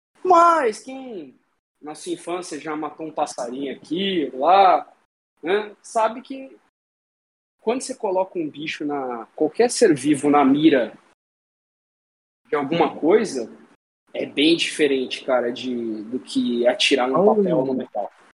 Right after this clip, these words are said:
Speaker 2: há um vínculo, né, é, há um vínculo, esse, essa questão emocional, principalmente, por exemplo, o atirador designado, que ele vê um atirador, é, policial de precisão, ou um
Speaker 1: Sim.
Speaker 2: caçador militar, enfim, pegando os segmentos do tiro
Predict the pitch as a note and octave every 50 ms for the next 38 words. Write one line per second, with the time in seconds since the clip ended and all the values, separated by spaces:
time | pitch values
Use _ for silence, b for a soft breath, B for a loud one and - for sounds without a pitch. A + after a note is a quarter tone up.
0 | _ _ _ - C3+ D3+ F3 F#3+ F3 D3 B2+ C3+ C#3 C#3+ D#3 E3+ E3 - D#3 C#3
1 | B2+ B2+ B2+ C3 C#3 D3 C#3+ C3+ B2+ A#2+ A2+ A2 - - _ A2 A2+ A2 A2 A2
2 | G#2+ A2 G#2 G2+ G#2 G2+ G#2 A2+ A2 B2 D3 D3 C3+ - A#2+ B2+ C#3+ D#3+ - _
3 | B2+ A2+ - _ _ _ _ _ _ _ _ _ _ _ _ _ - A2 A2 A#2
4 | A#2 - - - B2 A#2+ A#2 A#2 - B2+ A#2 - A#2+ A#2 - - A#2+ A#2+ A#2+ A#2
5 | A#2+ A#2 - B2 A2+ A2 G#2+ G#2+ G#2+ - A#2+ B2 B2 - - B2 A2+ A2+ A2 -
6 | - A#2+ A2+ G#2+ A2 G#2 G#2 A2 G#2+ - - A2+ A2 A2 A2+ A2+ A#2 A#2+ A2+ A#2
7 | A#2 A#2 B2 A#2 A2+ A2+ A2 G#2+ G#2+ - _ A2 G#2+ G#2+ G#2 G2+ G2 G#2 A2 A2
8 | G#2+ A2 G#2+ - b b b b b b b b _ _ _ _ _ _ _ G#2+
9 | G#2+ A2 A2 G#2+ - A2+ A#2 A2 A2 A2+ A2 G#2 - _ _ _ _ _ _ B2+
10 | A#2 A2+ G#2 - - A2 A2 - B2+ A#2 A2 - A#2+ A2+ A2+ - A#2+ A2 - A#2+
11 | A2 G#2 G2+ G2 - _ - _ _ - _ _ _ _ - G#2 G#2+ G#2+ A2+ C3
12 | D#3 D3 D3+ C3 A#2+ - - B2 A#2 A#2 A#2+ A#2+ A#2 A2+ A#2 A2+ - A#2 A2 G#2+
13 | G2+ G2+ G#2 A2+ A#2 A2 - A2+ G#2+ G2+ G2+ G2+ - _ A2 G#2+ A2+ A#2 A#2 A2+
14 | - - B2 A#2 A2+ A2+ A2+ A2 - - G#2 - A#2 A2 A2 G#2